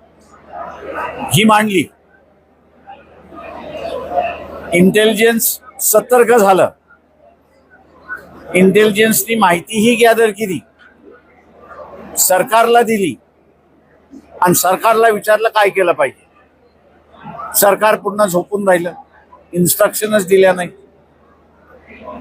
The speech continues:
आता ते तरी काय करणार आहे? त्याच्यामुळे इंटेलिजन्स नव्हती असं नाही, आज असणारं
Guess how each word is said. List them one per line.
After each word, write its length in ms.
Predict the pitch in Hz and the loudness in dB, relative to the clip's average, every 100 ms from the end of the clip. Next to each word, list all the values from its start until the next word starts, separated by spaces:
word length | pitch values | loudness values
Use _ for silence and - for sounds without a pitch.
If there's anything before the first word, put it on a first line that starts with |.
| - - - | -14 -14 -4
आता 180 | 147 196 | -2 -2
ते 260 | - 208 226 | 0 0 2
तरी 140 | 247 | 0
काय 180 | 233 220 | 0 0
करणार 340 | 208 180 147 120 | 2 0 -2 -6
आहे? 100 | - _ _ - - - 480 807 - - - - - - - - - - - | -12 _ _ -20 -20 -20 -20 -20 -20 -20 -20 -20 -20 -20 -20 -18 -16 -6 0
त्याच्यामुळे 340 | 156 208 226 | 2 4 4
इंटेलिजन्स 680 | 170 151 196 208 226 233 - | 4 4 2 2 2 0 2
नव्हती 300 | 196 196 240 | 0 0 2
असं 240 | 226 - 233 | 4 2 2
नाही, 220 | 214 127 - _ _ _ _ _ _ _ _ _ | 0 0 -6 _ _ _ _ _ _ _ _ _
आज 300 | 160 202 214 | 2 2 2
असणारं 600 | 214 - 196 196 202 - | 0 0 0 4 4 4